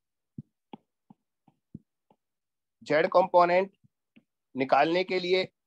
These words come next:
similarly हम जेड के respect में partial differentiation करेंगे। तो बताओ जेड के respect में इसका differentiation क्या आएगा? एक बार हर्षित, आप और ऋत्विक, आप चुप करो, इन लड़कियों को बोलने दो दोनों को।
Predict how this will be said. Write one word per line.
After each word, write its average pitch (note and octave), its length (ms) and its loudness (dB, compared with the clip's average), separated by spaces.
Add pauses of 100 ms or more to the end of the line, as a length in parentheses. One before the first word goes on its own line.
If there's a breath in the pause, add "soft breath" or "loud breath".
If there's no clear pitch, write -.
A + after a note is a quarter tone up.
similarly F#3 680 0
हम F#3+ 200 0
जेड D3+ 280 0
के G3+ 140 -2
respect F3 520 -4
में F#3+ 140 -4
partial E3 480 0
differentiation F3 760 -8
करेंगे। E3 400 -2 (1040 soft breath)
तो D#3+ 80 0
बताओ E3 300 2
जेड D#3 220 -2
के F3 160 -2
respect E3+ 480 -6
में F3 140 0
इसका E3+ 220 -4
differentiation D#3+ 680 -6
क्या D#3+ 180 0
आएगा? C#3 320 2
एक G3 120 -2
बार F3+ 140 4
हर्षित, E3 360 0 (760)
आप E3 260 0
और F#3+ 240 -4 (640)
ऋत्विक, E3+ 320 -10
आप D#3+ 240 -2
चुप E3+ 100 -10
करो, F3 220 -8
इन E3 160 -10
लड़कियों D#3 260 -6
को D#3+ 100 -2
बोलने C3+ 320 -4
दो C3 140 -6
दोनों A#2+ 280 -6
को। A2+ 200 -16